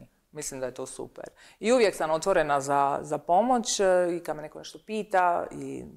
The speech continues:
ne znam, da osobno dođem, da popričam. Imala sam i mame iz razreda od, e, mog sina koje bi dolazile kod mene i ne znam, uvijek sam rado tu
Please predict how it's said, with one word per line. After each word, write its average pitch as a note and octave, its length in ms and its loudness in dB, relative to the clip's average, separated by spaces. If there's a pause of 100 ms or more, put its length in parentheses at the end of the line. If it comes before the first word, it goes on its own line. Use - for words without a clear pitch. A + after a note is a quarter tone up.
(100)
ne C#3 160 -8
znam, B2+ 220 -16
da A#2+ 120 -12
osobno F3 460 0
dođem, E3 400 2
da C3 80 -6
popričam. D#3+ 840 -4 (460)
Imala D#3 300 0
sam C#3+ 260 -10
i C#3+ 200 -16 (200)
mame F3 480 2
iz D#3 240 -8 (180)
razreda D#3+ 680 2
od, D3+ 260 -4
e, D3 40 -12 (580)
mog D#3+ 260 -10
sina G3 460 -2
koje E3 160 -8
bi D3+ 100 -10
dolazile D#3 540 -4
kod D#3 220 -10
mene D3+ 420 -8
i C3+ 120 -14 (360)
ne B3 140 4
znam, A3 120 4
uvijek D4 160 2
sam G#3 120 2
rado F3+ 240 2
tu D#3 180 -8